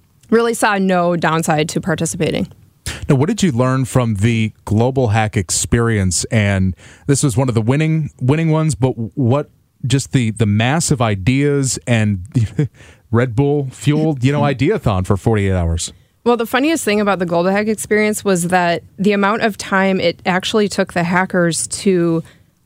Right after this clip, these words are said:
Speaker 1: understand the problem. So we wrote a brief with five scenarios that they were supposed to address in their problem solving. And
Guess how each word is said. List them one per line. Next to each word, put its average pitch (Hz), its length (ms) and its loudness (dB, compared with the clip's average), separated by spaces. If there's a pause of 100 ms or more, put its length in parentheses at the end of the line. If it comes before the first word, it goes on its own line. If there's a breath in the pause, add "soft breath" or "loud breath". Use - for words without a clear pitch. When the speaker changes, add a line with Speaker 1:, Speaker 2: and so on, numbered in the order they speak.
Speaker 1:
understand 202 480 0
the 165 40 -2
problem. 190 460 0 (460 soft breath)
So 214 320 0
we 208 160 0
wrote 220 220 2
a 190 80 0
brief 180 600 -2 (120)
with 170 380 0
five 180 380 0
scenarios 180 800 0
that 170 160 -2
they 165 140 2
were 165 100 0
supposed 165 540 -2
to 165 160 2
address 160 500 0
in 175 220 2
their 165 220 0
problem 160 340 -2
solving. 208 440 0 (640 loud breath)
And 175 640 0